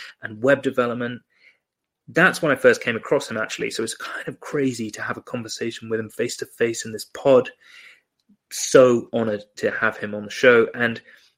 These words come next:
he also has a Dialogue with Designers, which is basically like an interview series, uh, where he interviews people like Michael Janda and Dot Lung, to name drop a few people, and it's well worth checking out. So if you haven't checked out his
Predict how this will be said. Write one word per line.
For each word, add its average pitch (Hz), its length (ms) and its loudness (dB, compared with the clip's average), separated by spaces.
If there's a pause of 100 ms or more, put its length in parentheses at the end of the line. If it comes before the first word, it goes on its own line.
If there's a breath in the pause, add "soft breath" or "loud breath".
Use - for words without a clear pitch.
he 151 160 6
also 220 340 4
has 117 360 0
a - 40 -12
Dialogue 156 680 0
with 131 160 -6
Designers, 127 680 -6
which 120 180 -4
is 117 120 -2
basically 135 400 -2
like 113 180 -6
an - 60 -16
interview 135 420 -8
series, 117 640 -6 (520 loud breath)
uh, 104 340 -6
where 110 180 -2
he 113 120 -4
interviews 110 320 -6
people 113 240 -6
like 98 140 -6
Michael 113 300 -4
Janda 135 480 0
and 107 160 -10
Dot 135 240 -4
Lung, 127 420 -6 (460)
to 110 100 -10
name 113 300 -8
drop 113 240 -4
a 117 40 -16
few 120 240 -6
people, 120 840 -8
and 104 320 -4
it's - 180 -16
well 113 260 4
worth 110 280 -2
checking - 340 -8
out. 101 240 -8
So - 100 -2
if 113 120 -2
you 120 100 -4
haven't 156 280 -2
checked - 300 -12
out 110 180 -12
his 107 200 -12